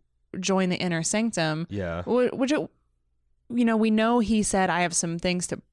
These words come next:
Speaker 1: uh, to pitch to John Paul," but I don't know how she feels about him working with her now,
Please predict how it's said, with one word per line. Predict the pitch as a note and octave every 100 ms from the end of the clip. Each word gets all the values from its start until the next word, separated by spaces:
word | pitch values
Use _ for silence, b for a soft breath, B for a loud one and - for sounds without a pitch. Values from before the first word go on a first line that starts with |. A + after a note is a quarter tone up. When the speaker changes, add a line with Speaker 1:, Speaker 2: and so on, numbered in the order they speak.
| -
Speaker 1:
uh, | F#3+ E3 D3+ D3 F3 E3+
to | - E3
pitch | - F#3+ F#3 -
to | - A3+
John | G3 G#3+ G#3+
Paul," | A3 G#3+ A3 B B B B B B
but | G3 G3 F3+ - - _ _ _ _
I | G#3
don't | G#3+ A#3
know | A3+ A3
how | G#3
she | F#3 F#3+
feels | F#3+ F#3
about | E3+ F3
him | E3+ E3+ E3 D#3+
working | E3+ F#3 F#3
with | D#3+ -
her | D#3
now, | D3+ C#3+ D3 D#3+